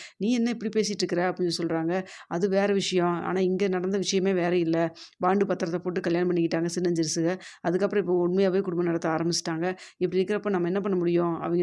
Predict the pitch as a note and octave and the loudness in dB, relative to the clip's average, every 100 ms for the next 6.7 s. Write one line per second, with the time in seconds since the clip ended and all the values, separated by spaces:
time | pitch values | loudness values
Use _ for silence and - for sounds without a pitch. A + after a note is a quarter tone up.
0 | E3+ E3+ E3+ F#3 F#3+ G3+ F#3 F3 F3+ F#3+ | 0 0 -2 -2 0 0 0 2 2 4
1 | F#3 F3 F#3+ F#3+ F#3 E3 E3+ F3+ D#3+ E3 | 2 0 0 2 2 2 0 2 0 2
2 | F#3 F#3 - - - E3+ F#3 F#3 F3 F3 | 2 0 -4 -20 -6 0 2 2 2 2
3 | G3+ G3+ G3 F#3 G3+ F#3+ E3+ F3+ F3+ E3 | 2 2 0 0 2 2 2 2 0 -2
4 | E3 F3+ E3+ F3+ E3 F3 F3+ E3+ F#3 F#3+ | -2 0 0 0 0 0 0 0 0 0
5 | F3 E3+ F3 F#3 F3 E3+ E3+ E3 E3 E3 | 0 0 -2 0 0 0 -2 -2 0 0
6 | E3+ E3 E3 E3 E3+ E3 D#3+ | 0 -2 0 -2 -2 -4 -2